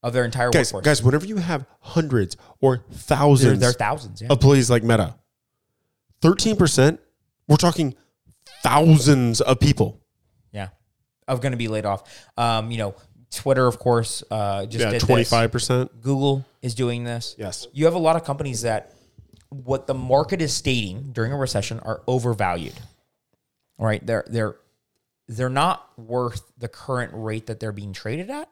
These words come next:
Speaker 2: Mm-hmm.
Speaker 1: So they need to make that up and say, "Hey, you know what? We're gonna reduce our cost structure." The easiest way to reduce cost structure, labor. So, guys, just, just helping you guys out maybe. And, and even me and Jared, we're talking through this.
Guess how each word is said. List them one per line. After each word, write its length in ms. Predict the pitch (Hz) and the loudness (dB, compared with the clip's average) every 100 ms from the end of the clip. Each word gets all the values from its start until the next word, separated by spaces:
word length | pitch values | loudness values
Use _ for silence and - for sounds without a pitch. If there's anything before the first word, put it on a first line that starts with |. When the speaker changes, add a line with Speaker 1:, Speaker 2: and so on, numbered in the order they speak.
| _ - | _ -14
Speaker 2:
Mm-hmm. 160 | 110 143 _ _ | -14 -16 _ _
Speaker 1:
So 360 | - - 175 185 | -6 2 2 2
they 160 | 156 | 0
need 220 | 156 156 127 | -2 -2 -2
to 140 | 156 | 0
make 220 | 131 120 | 0 2
that 140 | 139 143 | 2 4
up 260 | 123 - - | 4 2 -2
and 240 | 120 120 | -4 -2
say, 180 | - 117 | 0 2
"Hey, 260 | 147 170 131 | 2 0 -4
you 60 | 135 | 0
know 100 | 160 | 2
what? 220 | 180 - | 2 2
We're 80 | 131 | 0
gonna 160 | 131 | 0
reduce 320 | 113 110 127 | 0 0 -2
our 80 | 156 | -2
cost 240 | - 107 - | 0 -2 -2
structure." 400 | 104 - 156 170 _ | -8 -6 -12 -12 _
The 180 | 113 131 | -8 -4
easiest 260 | 135 151 135 | -4 -4 -2
way 120 | 120 | -2
to 40 | |
reduce 260 | 117 107 101 | -2 -4 -2
cost 200 | 151 151 | 0 0
structure, 380 | 151 147 156 - - | -2 -4 -4 -6 -6
labor. 300 | 98 76 - _ _ _ _ _ _ - - _ - _ | -6 -6 -12 _ _ _ _ _ _ -20 -20 _ -20 _
So, 240 | - 113 - _ - | -2 -2 -2 _ -2
guys, 220 | 143 120 | -2 0
just, 260 | 185 - - _ | -2 -4 -8 _
just 200 | - - | -8 -4
helping 320 | - 180 175 147 | 0 0 0 2
you 60 | |
guys 180 | 127 117 | 2 4
out 180 | 117 120 | 2 2
maybe. 340 | 120 113 113 | 0 0 -2
And, 120 | 104 104 _ _ | -4 -8 _ _
and 140 | 127 170 | -4 -2
even 320 | 254 180 117 | -2 -2 -2
me 120 | 156 | 0
and 80 | 135 | 0
Jared, 260 | 139 135 104 | 0 0 -2
we're 80 | |
talking 300 | 113 143 127 | 0 0 0
through 160 | 104 156 | -2 0
this. 260 | 123 90 | 0 -2